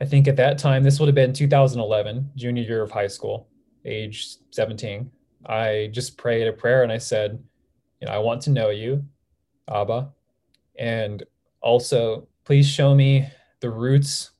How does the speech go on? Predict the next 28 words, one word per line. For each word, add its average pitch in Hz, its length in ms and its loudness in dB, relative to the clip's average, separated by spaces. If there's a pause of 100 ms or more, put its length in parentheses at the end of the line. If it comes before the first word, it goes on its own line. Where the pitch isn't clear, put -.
of 110 120 -6
your 113 140 -4
faith. 120 520 -4 (280)
Show 120 260 -2
me 123 380 -4 (760)
the 120 80 -6
true 120 260 -2
faith, 117 480 -4
because 104 500 -4
there's 113 220 -8
lots 117 260 2
of 131 80 -4
denominations 117 1080 -4 (240)
and 101 420 -8 (800)
I 123 140 0
really 123 400 2
don't 113 320 -4
know 107 500 -2 (380)
which 107 240 -8
one 98 160 -4
is 95 180 -10
right." 98 340 -2 (380)
So 117 240 0
that 135 180 2
began 139 360 2
a 123 80 0
journey 117 520 -4 (220)
of 101 540 -6